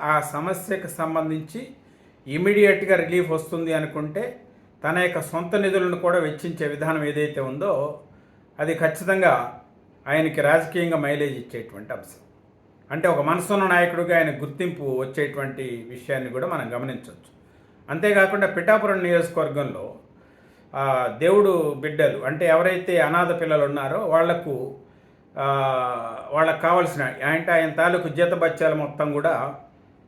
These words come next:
ఆ, ఆ పిల్లలకు వాళ్ళ యొక్క ఎడ్యుకేషన్ కోసం, వాళ్ళ యొక్క చ-, వాళ్ళ యొక్క బట్టల కోసం, వాళ్ళ యొక్క వెల్ఫేర్ కోసం ప్రతి నెలా కూడా ఒక్కొక్క విద్యార్థికి ఎంత అని చెప్పి పంపిస్తున్నటువంటి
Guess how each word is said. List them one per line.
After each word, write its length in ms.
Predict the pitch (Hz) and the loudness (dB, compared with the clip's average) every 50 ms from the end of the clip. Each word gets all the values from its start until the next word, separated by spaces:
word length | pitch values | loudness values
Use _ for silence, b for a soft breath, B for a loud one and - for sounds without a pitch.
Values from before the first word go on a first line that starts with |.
| _ _ _ - | _ _ _ -8
ఆ, 420 | 131 135 139 135 131 123 123 117 113 - - - | -4 -2 0 0 0 -2 -4 -6 -8 -10 -10 -6
ఆ 60 | 143 143 | -6 -6
పిల్లలకు 560 | 139 - 175 175 190 196 190 180 - 170 165 | -4 -2 0 4 4 6 4 4 2 -2 0
వాళ్ళ 200 | 147 147 147 143 | 0 2 2 2
యొక్క 180 | 139 135 - | 0 -2 -4
ఎడ్యుకేషన్ 580 | 156 151 151 165 170 180 170 165 165 - 147 143 | -4 -4 -4 -4 -2 -2 -2 -2 -2 -4 -6 -6
కోసం, 400 | 143 151 143 143 - 151 151 147 | -4 -4 -4 -4 -6 -6 -4 -2
వాళ్ళ 200 | 143 139 139 143 | -2 -2 -2 -2
యొక్క 320 | 135 135 139 131 - - | -2 -2 -4 -6 -6 -6
చ-, 280 | 139 131 131 127 127 127 | -4 -2 -2 0 0 0
వాళ్ళ 200 | 131 139 139 139 | -2 -2 0 -2
యొక్క 180 | 135 135 - 135 | -2 -4 -4 -4
బట్టల 360 | 127 135 135 139 - 151 147 | -4 -4 -2 -2 -4 -4 -4
కోసం, 400 | 143 147 143 131 - - 139 135 | -4 -4 -4 -4 -4 -6 -4 -4
వాళ్ళ 160 | 131 139 135 | -2 -2 -2
యొక్క 160 | 131 131 131 | -2 -2 0
వెల్ఫేర్ 460 | 139 143 143 143 - 165 147 147 - | 0 0 0 2 2 2 2 2 0
కోసం 280 | 135 120 113 - - 104 - _ b b b b b b b b b b _ - | -4 -6 -8 -10 -14 -18 -20 _ b b b b b b b b b b _ 0
ప్రతి 280 | 151 160 160 - 190 | 2 2 2 2 0
నెలా 280 | 185 175 175 185 190 185 | 2 2 2 4 4 2
కూడా 300 | 185 175 180 180 196 208 196 185 175 165 160 160 - - 156 | 2 2 2 2 2 4 4 4 4 4 2 2 -2 -8 -12
ఒక్కొక్క 320 | 143 139 175 165 165 165 | -6 -2 -2 -2 0 -2
విద్యార్థికి 560 | 160 160 151 175 180 175 170 156 165 160 165 | -4 -4 -2 0 2 2 2 0 -4 -6 -6
ఎంత 180 | 151 143 143 165 | -6 -2 -2 -2
అని 120 | 160 156 | -2 0
చెప్పి 560 | 139 151 147 151 - 170 156 147 143 143 139 143 | -2 -4 -6 -6 -4 -4 -4 -4 -4 -6 -4 -4
పంపిస్తున్నటువంటి 1120 | 147 143 143 151 135 - - 135 135 131 127 123 120 117 120 120 170 170 160 131 120 - | -4 -4 -4 -8 -10 -10 -8 -8 -8 -8 -8 -8 -10 -12 -10 -10 -10 -8 -10 -10 -12 -16